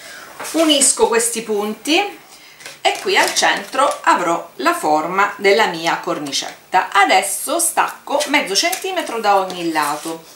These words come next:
quindi prendo mezzo centimetro qui sul bordo interno, mezzo qui e congiungo quattro, ok? Perfetto.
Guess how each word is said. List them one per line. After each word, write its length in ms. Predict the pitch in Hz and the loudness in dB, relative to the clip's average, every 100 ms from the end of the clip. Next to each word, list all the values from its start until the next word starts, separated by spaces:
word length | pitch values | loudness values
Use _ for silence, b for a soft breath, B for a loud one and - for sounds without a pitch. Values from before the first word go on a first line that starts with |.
| - | -20
quindi 420 | - 220 156 139 - - - - - | -2 -2 0 -6 -14 -20 -20 -12 0
prendo 320 | 190 165 - - - _ _ _ _ - - - - - - - - - - | 0 0 -6 -18 -20 _ _ _ _ -20 -20 -20 -20 -20 -20 -20 -18 -18 -10
mezzo 360 | 165 185 339 | 0 0 2
centimetro 800 | 339 160 160 156 302 294 453 494 | -2 -2 -2 -2 -2 0 0 0
qui 420 | - 302 339 339 - - - - - - | 2 4 4 0 -10 -20 -20 -20 -20 -18
sul 180 | - 165 | -8 -6
bordo 360 | 143 143 139 185 | -2 -4 2 2
interno, 840 | 226 233 277 294 285 285 294 294 - _ - - - - | 2 2 2 4 0 -2 -4 -6 -16 _ -20 -20 -20 -16
mezzo 420 | 160 165 160 226 | -8 -8 -2 0
qui 180 | 302 - 453 - | 2 2 0 0
e 160 | - 427 | -2 0
congiungo 760 | - 170 143 135 160 208 247 247 - - - - - - - - | 0 -2 -4 -8 2 4 4 -2 -16 -20 -20 -20 -20 -20 -20 -16
quattro, 640 | - - - - 190 220 - - - - - | -12 -12 -14 -2 0 0 -6 -18 -20 -20 -14
ok? 240 | - 196 320 330 320 339 - - - - - | -6 -2 4 4 2 -4 -10 -20 -20 -20 -14
Perfetto. 840 | - 156 156 - - - - 196 | 0 2 2 -4 -10 -10 -6 -2